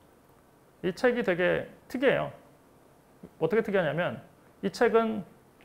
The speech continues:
어, 책 내용을 잘 안 보여줍니다. <laughs> 안 보여줘서 뭔가 입력을 주면 해당되는 내용만 보여, 보여주는 책인 거죠. 자동으로. 하지만 책에 저자들이 있습니다.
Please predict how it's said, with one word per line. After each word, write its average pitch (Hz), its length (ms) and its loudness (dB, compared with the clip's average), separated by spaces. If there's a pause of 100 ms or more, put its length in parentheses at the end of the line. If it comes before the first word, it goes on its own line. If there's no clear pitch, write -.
(320)
어, 139 460 -2
책 262 180 2
내용을 196 240 4
잘 196 120 4
안 143 100 0
보여줍니다. 175 420 0 (220)
<laughs> - 440 -12
안 190 120 2
보여줘서 170 560 0 (640)
뭔가 202 220 4
입력을 269 380 8
주면 226 500 0 (180)
해당되는 269 360 6
내용만 185 260 4
보여, 151 220 -2 (120)
보여주는 160 480 2
책인 180 280 -4
거죠. - 260 -6 (460)
자동으로. 151 500 0 (760)
하지만 226 260 2
책에 220 320 2
저자들이 226 360 4
있습니다. - 360 -10